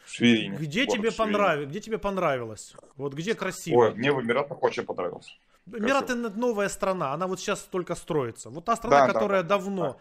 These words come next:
Speaker 1: Ну,
Speaker 2: была
Speaker 1: там
Speaker 2: построена.
Speaker 1: отдыхать офигенно.
Speaker 2: Ну, понятно, когда Ульяновск уже был,
Speaker 1: Ну,
Speaker 2: там в
Speaker 1: классно.
Speaker 2: Эмиратах ещё ничего не было. Нам, ну, тут сложно сравнивать.
Speaker 1: Ну, причём здесь Ульяновск? Ульяновск классный город.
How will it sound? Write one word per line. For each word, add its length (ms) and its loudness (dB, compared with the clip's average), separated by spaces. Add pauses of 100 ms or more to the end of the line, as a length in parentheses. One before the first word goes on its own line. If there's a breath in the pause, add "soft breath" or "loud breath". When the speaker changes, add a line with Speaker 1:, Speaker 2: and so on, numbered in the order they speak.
(180 soft breath)
Speaker 1:
Ну, 140 0
Speaker 2:
была 120 2
Speaker 1:
там 100 6
Speaker 2:
построена. 440 0
Speaker 1:
отдыхать 240 0
офигенно. 460 -10 (500)
Speaker 2:
Ну, 100 -6
понятно, 380 2
когда 240 2
Ульяновск 520 0
уже 160 -2
был, 160 2
Speaker 1:
Ну, 60 2
Speaker 2:
там 100 2
в 40 2
Speaker 1:
классно. 120 2
Speaker 2:
Эмиратах 280 0
ещё 200 -4
ничего 220 -2
не 160 2
было. 240 -2
Нам, 340 -2
ну, 120 -4
тут 260 -12
сложно 360 -2
сравнивать. 580 -2
Speaker 1:
Ну, 80 -8
причём 260 -6
здесь 180 -6
Ульяновск? 640 4 (120)
Ульяновск 360 -2 (280)
классный 320 0
город. 260 2